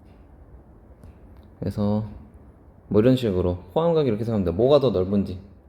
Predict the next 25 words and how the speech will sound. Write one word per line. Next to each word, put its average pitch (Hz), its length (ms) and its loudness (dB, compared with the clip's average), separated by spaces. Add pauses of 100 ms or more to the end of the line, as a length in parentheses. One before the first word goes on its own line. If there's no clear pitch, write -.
(1500)
이런 101 180 0
식으로 101 480 -2
한번 110 300 -4
비교를 113 360 -2
해서 104 120 -2
생각해 120 320 -2
보면은, 101 540 0 (200)
그러니까 135 300 0 (360)
전체 131 280 2
사각형이 139 520 0
있고 143 380 2
그 131 160 -2
안에 123 140 2
사다리꼴이 170 600 0
되는 104 200 2
것들이 98 280 -2
있고 147 400 -6
사다리꼴이 156 680 0
되는 101 200 0
것 101 140 0
중에 120 220 -2
평행사변이 147 640 0
되는 92 240 -2
것도 85 220 -8
있고. - 200 -20